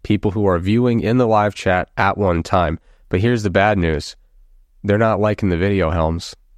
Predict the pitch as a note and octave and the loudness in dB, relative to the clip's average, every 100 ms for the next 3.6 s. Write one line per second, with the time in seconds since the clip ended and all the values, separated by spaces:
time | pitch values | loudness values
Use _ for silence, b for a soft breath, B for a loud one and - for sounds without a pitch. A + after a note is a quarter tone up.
0 | - A#2+ G#2 G#2+ G2 G#2 F#2 F2+ F2+ G2+ | -8 -2 0 0 0 0 0 0 0 0
1 | A#2+ C3+ A#2 A#2 - G2 F#2 F2 E2+ E2 | 0 0 0 0 -2 -2 -2 0 0 0
2 | E2+ - A#2 A2+ A#2 A2 G#2+ G2+ G2+ A#2 | -2 -2 -2 0 -2 -2 -2 0 0 0
3 | C3 B2+ C3+ E3+ B2 | -2 -2 2 2 0